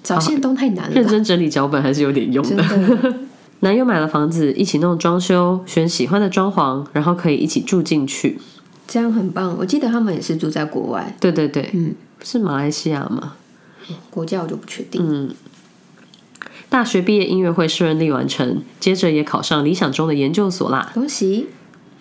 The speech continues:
Speaker 2: 去体验潜水，海底世界真的太美了。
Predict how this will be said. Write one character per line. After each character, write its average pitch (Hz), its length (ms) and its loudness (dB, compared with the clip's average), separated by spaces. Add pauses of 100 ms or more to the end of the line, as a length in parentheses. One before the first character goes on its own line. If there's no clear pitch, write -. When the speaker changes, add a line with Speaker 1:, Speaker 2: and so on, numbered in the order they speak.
(260)
Speaker 2:
去 208 320 2
体 139 180 -2
验 202 160 2
潜 190 200 2
水， 170 420 -2
海 147 160 -2
底 151 160 0
世 156 200 -2
界 156 120 2
真 165 160 0
的 160 80 0
太 180 220 0
美 147 200 0
了。 - 260 -6